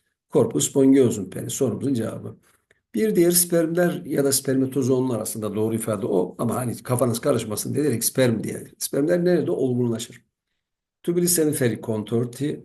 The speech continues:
rete testis, epididymis, ductus deferens, ductus excretorius. Bunlara dikkat ederseniz aslında spermin ol-,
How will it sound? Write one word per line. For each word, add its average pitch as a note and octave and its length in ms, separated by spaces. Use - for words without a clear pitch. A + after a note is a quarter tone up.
rete A#2+ 260
testis, - 580
epididymis, B2 760
ductus A#2+ 380
deferens, C#3+ 420
ductus B2 360
excretorius. A#2 840
Bunlara G3 360
dikkat G3+ 240
ederseniz B2+ 420
aslında D3 360
spermin D#3+ 920
ol-, C3 560